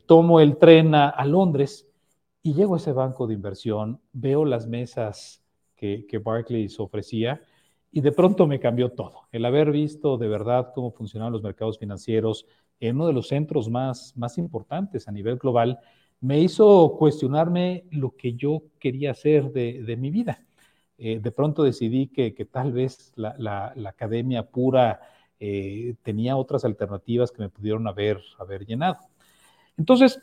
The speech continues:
pues, decido que quiero trabajar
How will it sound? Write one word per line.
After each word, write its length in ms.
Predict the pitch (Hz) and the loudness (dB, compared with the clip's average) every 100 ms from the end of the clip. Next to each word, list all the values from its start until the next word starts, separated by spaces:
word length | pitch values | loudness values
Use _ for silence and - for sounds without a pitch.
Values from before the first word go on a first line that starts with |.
| _ | _
pues, 160 | - 185 | 4 8
decido 500 | 190 233 269 196 - | 8 10 10 10 6
que 120 | - | -2
quiero 680 | 139 165 165 160 127 - - _ _ - | 4 8 10 10 6 -2 -8 _ _ -2
trabajar 800 | 135 135 - 151 151 143 - - | 2 2 6 8 8 4 -4 -16